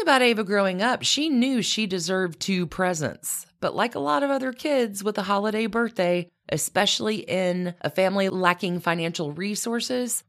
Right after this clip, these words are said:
that just isn't gonna happen. She will continue in writing, and the news got worse.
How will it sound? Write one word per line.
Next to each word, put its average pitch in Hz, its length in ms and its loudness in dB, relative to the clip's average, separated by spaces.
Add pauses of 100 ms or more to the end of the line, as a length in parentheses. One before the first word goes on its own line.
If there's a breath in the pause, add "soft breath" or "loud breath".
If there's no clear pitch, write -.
(120)
that 214 180 0
just 208 220 -4
isn't 196 260 -4
gonna 170 200 -4
happen. 226 640 -8 (340)
She 190 200 -2
will 170 180 0
continue 165 520 -2
in 143 120 -2
writing, 131 480 -2 (360)
and 139 140 2
the 135 80 4
news 156 320 2
got 110 260 -2
worse. 131 500 -4